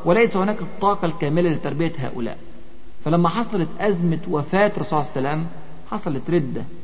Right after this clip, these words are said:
في مناطق واسعة في الجزيرة العربية. الردة حصلت عند الناس اللي ما تربتش، مفيش حد من السابقين الأولين من المهاجرين والأنصار ارتد، الناس كلها ثبتت على الإسلام،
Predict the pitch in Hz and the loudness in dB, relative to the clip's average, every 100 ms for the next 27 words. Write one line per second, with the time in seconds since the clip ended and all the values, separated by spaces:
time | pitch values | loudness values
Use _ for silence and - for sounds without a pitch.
0 | - - - - 147 147 180 156 143 143 | -8 -8 -4 0 2 2 0 -2 -2 2
1 | 151 135 - 208 117 - - - - - | 2 2 2 2 2 -2 -6 -6 -6 -2
2 | 165 135 135 147 127 110 113 110 107 - | 0 0 2 2 2 0 -2 -4 -6 -6
3 | - - - - 127 175 165 - 170 170 | -8 -6 -6 -4 0 2 2 0 0 0
4 | 170 135 135 127 147 165 139 123 131 120 | 0 0 0 0 0 0 -2 -4 -4 -2
5 | 185 - - - - - - - 139 196 | 0 -2 -4 -8 -8 -8 -6 -2 0 0
6 | - 220 196 185 165 151 - 165 147 156 | 2 2 4 4 4 0 2 2 4 2
7 | 190 226 214 - 160 151 151 185 214 196 | 6 8 6 4 0 2 4 4 4 4
8 | 170 151 143 139 202 208 156 - 196 185 | 4 2 2 4 4 4 0 4 4 4
9 | 135 240 180 - - - - - 143 170 | 6 6 6 0 -6 -6 -6 -2 -2 0
10 | 185 202 208 254 254 214 202 202 175 247 | 2 2 6 6 6 4 0 0 0 4
11 | 254 | 4